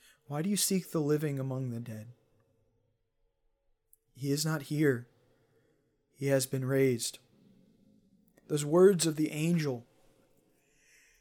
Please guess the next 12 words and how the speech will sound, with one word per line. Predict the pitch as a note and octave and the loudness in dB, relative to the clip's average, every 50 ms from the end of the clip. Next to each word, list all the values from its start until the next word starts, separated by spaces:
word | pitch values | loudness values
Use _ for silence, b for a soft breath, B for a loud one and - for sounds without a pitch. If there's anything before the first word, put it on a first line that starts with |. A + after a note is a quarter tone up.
| b b _ _ _ _ _ _ _ | b b _ _ _ _ _ _ _
the | - E3 | -4 2
words | E3+ F#3 G3+ A3+ A3+ F#3+ | 8 10 10 10 10 6
of | G3+ G3+ F3 | 0 0 0
the | F#3 F3 | 0 0
angel | E3 E3+ F#3 G3 G3 E3+ F#3 F3+ E3+ E3 E3 | 2 2 2 2 2 2 2 2 2 2 0
in | - F#3+ E3+ E3 D#3+ | 0 -2 -4 -4 -2
the | D#3 | 0
gospel | C#3+ D3+ D3+ E3+ F3+ F#3 - - - F3+ | 0 0 2 2 2 2 0 0 0 -2
today | E3 - E3 D#3 D#3 D#3 D#3 D3+ D3 | -2 -2 -2 2 2 4 4 4 2
should | C#3+ - - D#3 D3 | 0 -2 -4 -4 -4
recall | D3 D3+ D3 - - F3 F3 F#3 F#3+ F#3 F#3+ F#3 F3+ - - _ _ _ - - | -4 -6 -6 -6 -4 0 0 2 4 4 4 4 2 0 -4 _ _ _ -8 -6
us | D#3+ D#3 D#3 D#3 - - - - - - - - | -4 -4 -2 -2 -2 0 0 0 -2 -2 -4 -6